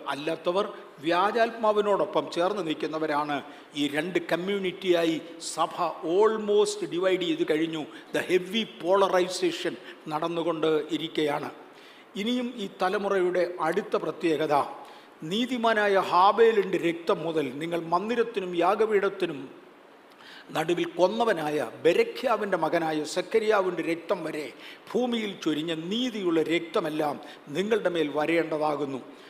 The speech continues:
മുപ്പത്തിയാറാമത്തെ വാക്യത്തിൽ, മത്തായിയുടെ സുവിശേഷം ഇരുപത്തിമൂന്നാം അധ്യായം മുപ്പത്തിയാറാമത്തെ വാക്യത്തിൽ, ഇതൊക്കെയും ഈ തലമുറകളുടെ മേൽ വരുമെന്ന് ഞാൻ സത്യമായി നിങ്ങളോട് പറയുന്നു. യേശു ജീവനോട്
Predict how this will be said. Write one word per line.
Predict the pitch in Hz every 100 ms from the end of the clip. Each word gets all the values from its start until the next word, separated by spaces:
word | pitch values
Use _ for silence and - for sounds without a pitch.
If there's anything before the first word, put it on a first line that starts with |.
| -
മുപ്പത്തിയാറാമത്തെ | 160 180 175 156 170 180 170 175 156
വാക്യത്തിൽ, | 165 175 196 180
മത്തായിയുടെ | 143 160 156 160
സുവിശേഷം | 165 160 190 180 156
ഇരുപത്തിമൂന്നാം | 151 160 160 160 180 185 160
അധ്യായം | - 175 196 220 - - -
മുപ്പത്തിയാറാമത്തെ | 170 226 226 180 190 214 220 190 - 151
വാക്യത്തിൽ, | 156 165 156 143 - 233
ഇതൊക്കെയും | 233 160 - 170 160 135 - - -
ഈ | 202 247 -
തലമുറകളുടെ | 165 165 160 160 165 156
മേൽ | 160 160 139
വരുമെന്ന് | 156 165 175 175 180 175 175 - 160
ഞാൻ | 147 -
സത്യമായി | 160 - 180 165 156 156
നിങ്ങളോട് | 160 165 151 156 151
പറയുന്നു. | 156 147 143 113 - - - 151
യേശു | 226 - 214 160
ജീവനോട് | 196 233 226 220 196